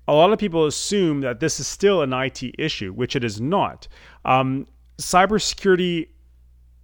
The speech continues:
focused in I T is now a thing of the past. Cybersecurity has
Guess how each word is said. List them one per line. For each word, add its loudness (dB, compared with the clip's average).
focused 2
in 2
I 0
T -2
is -2
now 4
a 0
thing -4
of -4
the -8
past. -8
Cybersecurity 2
has 0